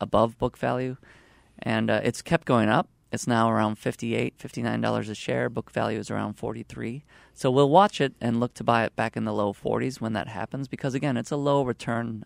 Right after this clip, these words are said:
on equity, low returns business, period, return on capital, everything. So it's not the sort of thing you want to own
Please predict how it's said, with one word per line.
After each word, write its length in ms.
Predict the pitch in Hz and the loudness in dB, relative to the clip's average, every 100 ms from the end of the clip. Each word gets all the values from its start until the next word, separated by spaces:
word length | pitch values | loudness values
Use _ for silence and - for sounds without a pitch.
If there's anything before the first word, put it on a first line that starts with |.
| - | -6
on 120 | 110 | -4
equity, 420 | 110 - 110 104 | -4 -6 -6 -4
low 360 | - - 135 135 | -6 -4 0 0
returns 360 | 113 117 110 | 0 -2 -4
business, 320 | - 107 101 98 | -4 -6 -4 -6
period, 520 | - 113 101 170 - | -4 -2 -2 -6 -10
return 300 | 107 - 101 | -12 -8 -6
on 100 | 101 | -6
capital, 420 | - 92 107 104 | -6 -8 -8 -4
everything. 460 | 113 113 104 104 98 - - - - | -2 -2 -2 -6 -10 -14 -20 -20 -14
So 100 | - | -4
it's 100 | 143 | 0
not 180 | 160 180 | 4 2
the 80 | 147 | 2
sort 340 | - - 143 | -4 4 6
of 80 | 123 | 6
thing 160 | 131 123 | 2 2
you 120 | 117 | 2
want 200 | 110 107 | 0 -2
to 120 | - | -2
own 380 | 107 110 104 98 | 0 0 -2 -6